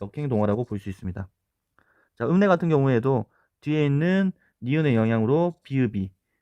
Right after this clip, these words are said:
변했기 때문에 역행이라고 볼 수가 있고 인문 같은 경우에도 뒤에 있는 미음의 영향을 받아서 비읍이 미음이 되었기 때문에 역행이라고 볼 수가 있습니다. 칼라는 순행이니까 지워도 될 것 같네요. 그리고 완전 동화를 보면 곤란 같은 경우-, 경우에는 둘 다 리을 리을이기 때문에 완전 동화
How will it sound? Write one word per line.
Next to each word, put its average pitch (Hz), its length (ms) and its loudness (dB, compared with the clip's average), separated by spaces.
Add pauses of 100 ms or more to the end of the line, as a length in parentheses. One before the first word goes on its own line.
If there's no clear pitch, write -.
변했기 117 280 -4
때문에 101 460 -2
역행이라고 107 600 -2
볼 104 160 -6
수가 98 200 -6
있고 117 400 -6 (460)
인문 175 300 0
같은 139 220 0
경우에도 123 600 0
뒤에 143 200 -4
있는 113 160 0
미음의 117 320 0
영향을 104 240 0
받아서 139 560 -4
비읍이 117 320 -2
미음이 113 320 0
되었기 101 240 -4
때문에 101 320 -4
역행이라고 120 640 -6
볼 107 120 -8
수가 92 200 -8
있습니다. 92 400 -6 (640)
칼라는 165 400 0
순행이니까 156 760 -4 (140)
지워도 127 280 -2
될 101 120 -4
것 113 80 -10
같네요. 101 400 -6 (440)
그리고 139 220 -2
완전 151 260 4
동화를 180 260 2
보면 135 380 -4 (420)
곤란 202 220 0
같은 196 180 0
경우-, 175 180 0
경우에는 147 380 0
둘 139 120 -4
다 135 100 4
리을 147 260 4
리을이기 127 280 0
때문에 117 260 -4
완전 113 320 -2
동화 98 260 -4